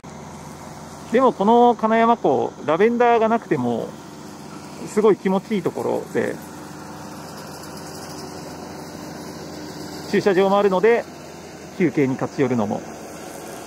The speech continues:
いいんじゃないかなと、そんな気がいたします。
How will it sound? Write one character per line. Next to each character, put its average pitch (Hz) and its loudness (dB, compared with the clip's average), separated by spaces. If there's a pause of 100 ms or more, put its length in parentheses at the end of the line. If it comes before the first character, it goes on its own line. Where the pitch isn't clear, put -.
(400)
い 117 2
い - 4
ん 113 4
じ 113 2
ゃ 107 2
な 107 2
い 104 0
か 123 0
な 110 0
と、 - -2 (880)
そ 123 -6
ん - -4
な 117 0
気 113 -4
が 113 2
い 110 0
た 113 -2
し 139 -6
ま 131 0
す。 - -8